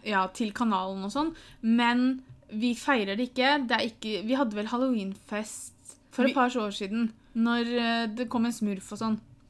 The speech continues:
Speaker 1: Altså,
Speaker 2: Ja.
Speaker 1: en som utkledde som smurf, da.
Speaker 2: Det var to eller tre år siden, tror jeg det var.
Speaker 1: Jeg tror det var første året jeg og Petter bodde sammen, jeg,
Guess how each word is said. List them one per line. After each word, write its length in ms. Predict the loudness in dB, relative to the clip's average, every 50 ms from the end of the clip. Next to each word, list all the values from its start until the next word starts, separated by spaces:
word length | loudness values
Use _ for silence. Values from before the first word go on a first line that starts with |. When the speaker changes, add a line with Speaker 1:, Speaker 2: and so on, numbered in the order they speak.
| -16 -8 -2
Speaker 1:
Altså, 100 | 2 4 6
Speaker 2:
Ja. 80 | 8
Speaker 1:
en 60 | 6 6
som 100 | 4 2
utkledde 360 | -2 -4 -4 -4 -4 -4 -4
som 120 | -4 -6 -4
smurf, 300 | -4 -2 -4 -4 -4 -6
da. 100 | -10 -12 -12 -12 -10 -6
Speaker 2:
Det 160 | -4 -2 0
var 460 | 2 2 4 4 4 2 0 0 -2 -6 -10 -18 -20 _ _ _ _ _ -12
to 260 | -8 -6 -2 0 2
eller 140 | 2 2 0
tre 140 | 0 0 -2 0
år 100 | -2 -4
siden, 180 | -4 -6 -4 -2
tror 80 | -2 -2
jeg 60 | -2
det 80 | 0 0
var. 60 | 0
Speaker 1:
Jeg 60 | 2 2
tror 100 | 2 2
det 160 | 2 2 0
var 80 | -2
første 200 | -4 -4 -4 -2
året 180 | -2 0 0 0
jeg 140 | 0 0 0
og 60 | 0
Petter 240 | -2 -4 -6 -4 -4
bodde 200 | -4 -4 -4 -4 -6
sammen, 240 | -6 -4 -4 -2
jeg, 140 | -2 -2 -2